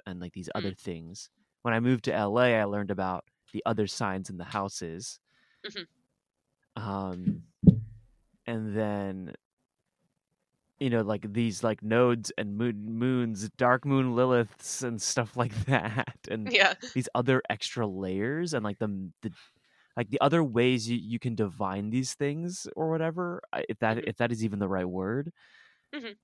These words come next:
Speaker 1: I-, is really cool and, and, and interesting, and it's, like, almost mythic in a way that, like, I wasn't expecting to feel at, like, eight o'clock in the morning. Um,
Speaker 2: <laughs>
Speaker 1: it's not every day I get to wake up and, like, feel like, "Oh, yeah, like, the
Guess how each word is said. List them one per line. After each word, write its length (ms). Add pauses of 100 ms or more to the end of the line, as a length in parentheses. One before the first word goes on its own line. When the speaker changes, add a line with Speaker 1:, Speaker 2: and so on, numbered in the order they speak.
(240)
Speaker 1:
I-, 20
is 380
really 260
cool 340
and, 120
and, 220
and 120
interesting, 600
and 120
it's, 200
like, 380 (120)
almost 340
mythic 640
in 100
a 100
way 260
that, 180
like, 220
I 60
wasn't 320
expecting 380
to 80
feel 400
at, 140
like, 200
eight 140
o'clock 340
in 80
the 80
morning. 440 (680)
Um, 480
Speaker 2:
<laughs> 40
Speaker 1:
it's 160
not 140
every 160
day 160
I 80
get 160
to 100
wake 260
up 200
and, 120
like, 240
feel 440
like, 320 (200)
"Oh, 280
yeah, 540
like, 180
the 100